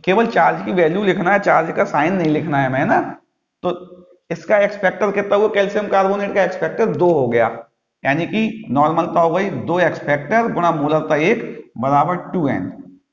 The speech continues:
ये इसकी नॉर्मलता आ गई, मोलरता एक आ गई, नॉर्मलता <clears throat> ये आ गई है। अच्छा, अगला क्या देखना है? मोल प्रभाज निकालना है।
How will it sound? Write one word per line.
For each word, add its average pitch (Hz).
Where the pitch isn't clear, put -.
ये 160
इसकी 185
नॉर्मलता 139
आ 123
गई, 113
मोलरता 135
एक 120
आ 160
गई, 226
नॉर्मलता 131
<clears throat> -
ये 113
आ 80
गई -
है। -
अच्छा, 202
अगला 185
क्या 196
देखना 208
है? 262
मोल 202
प्रभाज 160
निकालना 117
है। 107